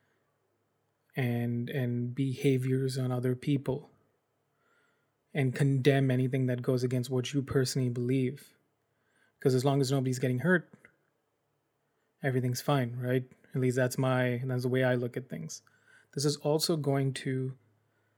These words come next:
this is also not going to stop abortions. This is just gonna have illegal abortion, abortions increase. And it's just, it's not, it's not a good time overall to be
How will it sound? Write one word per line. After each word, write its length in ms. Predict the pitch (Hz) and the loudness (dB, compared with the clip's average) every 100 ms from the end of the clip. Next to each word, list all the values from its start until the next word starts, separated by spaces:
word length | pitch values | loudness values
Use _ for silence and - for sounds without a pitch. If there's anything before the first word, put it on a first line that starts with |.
| _ _ _ _ _ _ - | _ _ _ _ _ _ -6
this 120 | 147 | -2
is 100 | 156 | 0
also 240 | 160 175 | 2 4
not 420 | 165 139 131 139 139 | 4 4 2 2 0
going 380 | - 131 139 127 | -2 2 4 2
to 160 | 131 | -2
stop 640 | 127 - - - 123 120 - | -2 -2 -2 -2 -2 -2 -2
abortions. 760 | 123 117 127 123 - 127 120 | -4 -2 -2 -2 -2 -4 -2
This 100 | 123 | 0
is 60 | 131 | 2
just 160 | 139 | 2
gonna 220 | 135 139 127 | 2 0 2
have 280 | 127 127 147 - - _ _ | 0 0 -4 -14 -20 _ _
illegal 540 | 160 147 139 139 135 135 | 4 6 6 4 4 2
abortion, 560 | 127 - 131 123 165 | 2 -2 -6 -4 -2
abortions 520 | 143 123 127 127 127 | -2 0 -2 -2 -2
increase. 720 | 123 120 - 131 147 - - - _ - _ _ _ _ _ _ _ _ _ _ | -2 -2 -2 -2 -4 -8 -10 -12 _ -20 _ _ _ _ _ _ _ _ _ _
And 340 | - 135 131 131 | 0 2 2 2
it's 260 | 147 127 | 2 2
just, 380 | - 151 147 - - | 2 2 0 -2 0
it's 260 | 147 - | 0 2
not, 280 | 143 147 156 151 - _ _ _ _ - _ | 0 0 -2 -4 -16 _ _ _ _ -20 _
it's 240 | - 143 - | -10 -6 0
not 300 | 135 131 135 | 2 4 2
a 40 | |
good 380 | 127 123 127 120 | 2 0 -2 -4
time 320 | - 123 120 | -6 -4 -2
overall 640 | 120 123 127 127 135 147 139 | -2 -2 -2 0 -2 -2 -4
to 180 | - | -2
be 480 | 127 123 123 123 120 | 0 0 -2 -2 -4